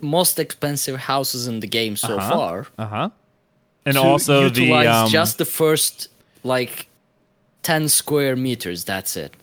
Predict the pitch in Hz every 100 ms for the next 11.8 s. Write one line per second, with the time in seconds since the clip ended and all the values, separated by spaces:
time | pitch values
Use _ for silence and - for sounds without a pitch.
0 | _ - 117 101 - 120 117 123 123 123
1 | 113 110 107 107 104 101 104 - 208 110
2 | 107 107 104 104 101 95 95 90 90 87
3 | 85 - - - _ _ _ _ _ 104
4 | - - - 104 92 85 82 - _ _
5 | - _ 113 110 90 98 104 98 98 95
6 | 85 80 - _ 110 107 143 135 113 107
7 | 104 98 87 87 90 110 107 95 85 -
8 | 87 82 82 85 85 - 127 113 95 -
9 | 98 90 82 82 82 131 120 135 143 139
10 | 143 131 - - 110 - 127 123 135 -
11 | 117 104 98 76 104 62 50 50